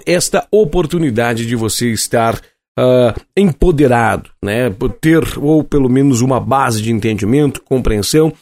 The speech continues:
para que no momento que você esteja no entremeio de diversos assuntos, no intrinsecado, né, de diálogos com seus colegas, seus amigos,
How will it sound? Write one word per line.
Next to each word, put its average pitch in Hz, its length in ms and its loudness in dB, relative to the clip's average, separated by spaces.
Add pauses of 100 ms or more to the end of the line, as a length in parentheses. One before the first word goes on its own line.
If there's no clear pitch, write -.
(280)
para 190 160 -4
que 226 120 -2
no 220 100 0
momento 175 320 2
que 165 80 -4
você 160 240 0
esteja 127 680 0 (300)
no 143 240 2
entremeio 147 800 2
de 107 180 -4
diversos 120 640 -2
assuntos, 127 760 -2 (280)
no 160 100 2
intrinsecado, 151 1300 -2
né, 131 220 0 (260)
de 139 100 0
diálogos 123 760 0
com 127 220 -2
seus 123 280 -2
colegas, 110 540 0
seus 107 240 -4
amigos, 139 460 -2